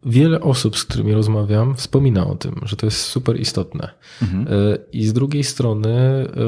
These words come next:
Speaker 1: mało jest jednoznacznych wskazówek, jak, jak się tego dowiedzieć.
Speaker 2: No to są takie narzędzia bardzo krótkofalowe, które dają jakieś wskazówki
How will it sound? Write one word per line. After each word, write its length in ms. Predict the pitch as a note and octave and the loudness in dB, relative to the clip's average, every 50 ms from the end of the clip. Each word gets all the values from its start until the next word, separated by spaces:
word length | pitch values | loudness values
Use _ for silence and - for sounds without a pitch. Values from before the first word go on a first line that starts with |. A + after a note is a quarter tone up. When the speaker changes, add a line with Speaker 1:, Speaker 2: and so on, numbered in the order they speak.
| A2+ A2 - | 0 0 0
Speaker 1:
mało 340 | A2 A2+ B2 C3 C3+ C#3 | 0 0 0 0 2 2
jest 140 | C3+ B2+ B2+ | 2 2 4
jednoznacznych 680 | B2+ B2+ B2 B2 B2 A2+ - B2 B2 B2 - C3 B2+ | 2 2 2 2 0 0 2 0 -2 0 0 -2 -4
wskazówek, 720 | B2+ - - - A#2+ A#2+ B2 B2 B2+ B2 B2+ - - - | -4 -2 -2 0 0 2 2 2 2 2 0 -2 -8 -6
jak, 600 | - A2 A2 A2+ A#2 B2 B2 - - - - - - - - - B2+ B2 - - - - - - - - - | -4 -2 0 0 0 0 -2 -6 -10 -12 -12 -14 -16 -14 -12 -10 -10 -10 -10 -10 -10 -10 -10 -10 -10 -6 -4
jak 160 | B2+ G#2+ - | -4 -2 -2
się 120 | - A#2+ | 0 0
tego 160 | - A2 G#2+ A2 | 0 0 0 2
dowiedzieć. 540 | B2+ C#3+ D3+ G#2+ E2+ F#2+ G#2+ - - - _ _ _ - - - - - - - - - - - - - _ _ _ _ _ _ - | 2 2 4 2 2 0 -4 -8 -16 -20 _ _ _ -20 -20 -20 -20 -20 -20 -20 -20 -18 -20 -20 -20 -20 _ _ _ _ _ _ -8
Speaker 2:
No 40 | - | -4
to 80 | - | 0
są 140 | - - A#2+ | 0 2 2
takie 220 | B2 - B2 B2+ | 2 2 2 4
narzędzia 520 | A#2 A2+ G#2 A2 A#2 A2 G#2+ G2+ F#2+ F2+ F#2+ | 4 6 6 6 4 6 6 4 4 2 2
bardzo 300 | G#2 G2+ G2+ F#2+ F#2 - | 2 2 2 2 0 -2
krótkofalowe, 840 | - - - - A2+ A2 - - - - F#2+ F#2+ G2 F#2+ F#2 F2+ | -4 -2 0 0 0 0 -2 -4 -4 -2 0 0 0 0 0 -2
które 220 | - - F#2 F#2 F2 | -4 -4 -6 -4 -2
dają 220 | F#2 F#2 E2+ E2 | -2 -2 -2 -4
jakieś 220 | F2 - - F2 | -6 -6 -8 -8
wskazówki 600 | - - - G2 F2 G2+ G#2 - - - E3+ F3 | -6 -4 -2 -2 0 -2 -2 -4 -4 -2 -2 -2